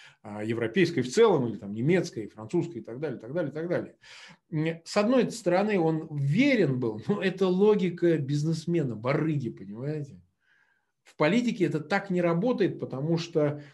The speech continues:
геополитическое влияние, доминирование политическое, оно обязывает. Ты всегда расходуешь как страна больше, нежели получаешь от этого. Ты обеспечиваешь стабильность высокой ценой.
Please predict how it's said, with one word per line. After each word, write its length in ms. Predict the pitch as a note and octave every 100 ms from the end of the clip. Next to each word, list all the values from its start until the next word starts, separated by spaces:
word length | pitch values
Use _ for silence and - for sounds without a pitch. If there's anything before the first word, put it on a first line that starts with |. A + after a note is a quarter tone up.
| _ -
геополитическое 800 | A#2+ F3+ F3 F#3 F#3 G#3 - G#3
влияние, 800 | G3 G#3 D#3+ C#3 C3 C3 C3 B2+
доминирование 840 | D#3+ G#3+ G3 D#3 C#3 C3+ C3+ C3
политическое, 520 | D3 C#3 C#3+ - C#3
оно 160 | C#3+ F3
обязывает. 840 | F3 D3 F3 E3 C#3 A2+ G2 - _ _ _ _ _
Ты 120 | C#3+
всегда 600 | C#3+ F3 D3+ C#3 F3+ F3+
расходуешь 580 | E3+ D3+ - F3 D#3 D3
как 180 | - C3+
страна 400 | - D3 D3+ C#3
больше, 560 | B2 D3 A3+ A3+ A#3 G#3+ - _ -
нежели 400 | E3 E3+ D#3+ D3
получаешь 680 | D#3 D#3+ E3+ E3+ C3+ A#2
от 200 | B2 A#2+
этого. 360 | D#3+ - G2 F#2+ _ _ _ _
Ты 160 | - F3+
обеспечиваешь 920 | F3+ D3 E3 - F#3+ - C#3+ C3 B2
стабильность 800 | - C#3+ D#3 G#3+ A3+ G#3+ - -
высокой 540 | B2+ C#3 - F3 E3+ D3
ценой. 460 | - D3+ A#2 F#2+